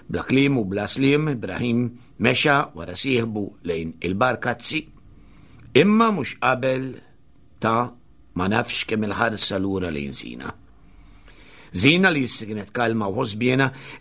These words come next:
issu gratta tieħ tixiriet ħfief f'kull waħda minn dawn il-waqfiet u, u jħares lejha. Għadda l-jum. Sar fil-għaxija.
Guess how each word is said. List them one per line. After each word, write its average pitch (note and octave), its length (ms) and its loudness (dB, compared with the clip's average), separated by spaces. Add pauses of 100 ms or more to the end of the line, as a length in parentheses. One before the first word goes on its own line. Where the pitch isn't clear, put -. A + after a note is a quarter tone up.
issu F#3+ 240 4
gratta C3 400 2
tieħ A#2+ 240 -10
tixiriet G2+ 480 -6
ħfief B2+ 380 -2 (240)
f'kull A3+ 260 4
waħda G#2+ 240 0
minn G2 160 -4
dawn F#2 240 -6
il-waqfiet - 680 -8 (260)
u, B2+ 80 6 (140)
u G2 100 -4
jħares - 420 -8
lejha. B1 240 -10 (1800)
Għadda D3 300 2
l-jum. A#1 380 -8 (1300)
Sar C#4 300 2
fil-għaxija. - 600 0